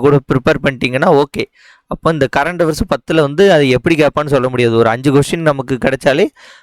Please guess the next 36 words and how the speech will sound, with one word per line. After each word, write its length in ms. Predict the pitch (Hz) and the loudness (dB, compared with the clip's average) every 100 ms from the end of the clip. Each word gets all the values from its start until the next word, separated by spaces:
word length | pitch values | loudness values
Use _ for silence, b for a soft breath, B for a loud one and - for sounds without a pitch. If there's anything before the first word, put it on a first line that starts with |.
| _ | _
பெரிய 180 | 170 165 147 | 0 2 0
விஷயம் 260 | - 117 | -2 -4
தான். 120 | 107 120 | -4 -4
அப்போ 120 | 127 127 | 0 0
அறுபத்தஞ்சு 480 | 156 - 147 123 113 | 0 0 -2 0 2
கொஸ்டின் 380 | 123 - 143 123 | 2 -2 -4 -4
தான். 120 | 120 _ b b b 135 | -4 _ b b b 0
அறுபத்தஞ்சு 440 | 165 190 180 151 143 | 2 0 0 0 0
கொஸ்டின்ல 440 | 147 175 165 202 208 | 0 -2 2 2 2
நீங்க 140 | 160 147 | 0 0
எடுக்கணும்னா 380 | 160 160 151 214 | 0 -2 -4 -4
ஃபர்ஸ்ட் 240 | 247 - 165 156 | -4 -4 -6 -2
டென்த் 280 | 160 170 160 147 | -4 -2 -2 0
சயின்ஸ், 300 | 139 135 - 175 139 | 0 -2 0 0 0
நைன்த் 260 | 135 156 139 | -2 -2 0
சயின்ஸ் 260 | 139 127 190 156 | 0 0 2 4
ஒரு 240 | 139 120 123 | 4 0 -2
நல்லா 180 | 127 151 143 | 0 0 0
வந்து 160 | 131 156 | -2 -2
படிச்சிருக்கணும். 480 | 131 117 117 113 113 | -2 -2 -4 -6 -2
நை-, 80 | 120 123 | -4 -2
சயின்ஸ் 280 | 143 170 170 139 | -2 -4 -4 -2
நல்லா 160 | 135 151 | 0 0
படிச்சிருந்தா 440 | 143 - 131 131 127 202 | -2 -4 -6 -2 0 0
தான் 100 | - B B B B 175 | -2 B B B B 0
இதுல 200 | 190 175 | 2 2
உங்களுக்கு 240 | 139 131 127 | 0 -2 0
மார்க் 200 | 135 131 | -2 -2
வரும். 120 | 120 | -4
நீங்க 140 | 151 165 | -2 0
சயின்ஸும் 380 | 143 151 175 190 151 | -2 -4 -4 0 0
நல்லா 160 | 156 143 | 0 -2
படிக்கலைன்னா 380 | 139 139 196 233 165 | -4 -2 0 0 0
நீங்க 140 | 143 139 | 0 0
வந்து 160 | 147 165 | 0 0
ப்ரிப்பேர் 300 | 147 143 165 | -2 0 -2